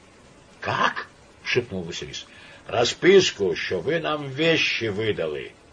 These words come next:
пояснил Волк, глядя в землю. Василиса изменился в лице, его щеки порозовели. «Но как же? И, и я же...» Он хотел крикнуть: «Как? Я же еще и расписку».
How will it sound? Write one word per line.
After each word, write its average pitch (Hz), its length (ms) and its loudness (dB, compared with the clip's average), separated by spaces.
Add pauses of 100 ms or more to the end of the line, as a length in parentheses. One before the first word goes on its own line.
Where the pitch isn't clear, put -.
(640)
пояснил 78 600 -8
Волк, 131 260 -4 (100)
глядя 87 360 -4
в 78 60 -14
землю. - 400 -8 (960)
Василиса - 640 -10
изменился 110 580 -10
в 123 80 -10
лице, 123 440 -6
его 87 200 -4
щеки 120 380 -6
порозовели. 123 640 -6 (460)
«Но - 140 -8
как - 360 -10
же? - 160 -10 (400)
И, 92 60 -4
и 85 280 -6
я 120 380 -2
же...» 226 400 8 (260)
Он 104 100 -6
хотел 101 340 -2
крикнуть: 107 500 -10 (180)
«Как? - 380 -8 (240)
Я - 160 -10
же 123 100 -8
еще 120 340 -10
и 135 120 -8
расписку». - 880 -12